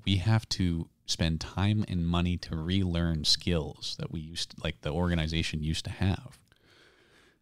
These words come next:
And that, that's the, I think this costs more. I think this costs more than keeping the guy on at half salary, or even just like, "Hey, look, you're, you're two years from retirement.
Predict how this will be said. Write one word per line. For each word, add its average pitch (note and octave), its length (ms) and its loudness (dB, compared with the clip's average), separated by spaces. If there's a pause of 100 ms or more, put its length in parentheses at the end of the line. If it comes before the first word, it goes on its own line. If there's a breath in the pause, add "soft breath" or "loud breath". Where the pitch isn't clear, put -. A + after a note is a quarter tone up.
(120)
And F#2 100 6
that, A2 180 6
that's A#2+ 320 8
the, F2+ 420 4 (720)
I F2+ 60 4
think C3 160 6
this C#3+ 160 8
costs B2+ 360 8
more. C#2+ 280 -4 (260 loud breath)
I - 80 2
think A#2+ 120 10
this D#3 120 10
costs B2+ 340 6
more D3+ 140 6
than G#2+ 100 6
keeping - 260 2
the F#2+ 60 6
guy F#2 160 6
on G2+ 140 10
at F2 60 2
half F#2 220 4
salary, F#2+ 520 4 (420 soft breath)
or F#2 140 6
even G#2 240 8
just F#2+ 180 6
like, E2+ 140 6
"Hey, F#2+ 200 8
look, F2+ 300 2
you're, F2 240 2 (240)
you're F#2 220 2
two - 340 2
years A#2+ 220 6
from A2 120 2
retirement. E2 540 0